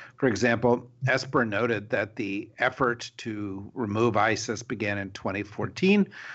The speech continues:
kind of charitability towards the Obama administration that Trump never shows, uh, and pointed out that this effort had been planned, uh, for a long, long time and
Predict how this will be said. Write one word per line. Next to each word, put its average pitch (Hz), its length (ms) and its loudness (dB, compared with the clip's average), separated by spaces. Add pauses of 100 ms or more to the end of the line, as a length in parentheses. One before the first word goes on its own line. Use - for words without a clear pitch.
(180)
kind 107 220 2
of 95 100 -2
charitability 107 960 0
towards 104 480 -4
the 95 460 0
Obama 123 380 4
administration 107 760 -2
that 101 140 -10
Trump 101 320 -4
never 90 240 -4
shows, 165 500 6 (480)
uh, 123 380 4 (140)
and 123 220 2
pointed 127 400 2
out 113 300 2
that 98 220 -4
this 190 240 4
effort 113 400 2
had 113 360 -4
been 107 400 -2 (540)
planned, 117 640 0 (160)
uh, 104 320 2 (100)
for 104 640 0
a 107 60 -2
long, 123 340 4
long 101 220 0
time 123 500 0
and 98 300 -8